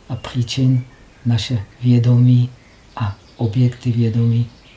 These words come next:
vycházejí a zacházejí v každém momentu.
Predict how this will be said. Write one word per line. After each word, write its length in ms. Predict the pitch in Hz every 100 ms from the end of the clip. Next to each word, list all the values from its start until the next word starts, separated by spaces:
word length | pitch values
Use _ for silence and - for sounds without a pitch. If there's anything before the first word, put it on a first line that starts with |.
| -
vycházejí 800 | 120 - 120 120 113 120 113 113 - - -
a 200 | 123 98 -
zacházejí 800 | 113 104 - 107 110 110 104 104 -
v 80 | -
každém 420 | - 107 110 107
momentu. 520 | 107 110 113 113 -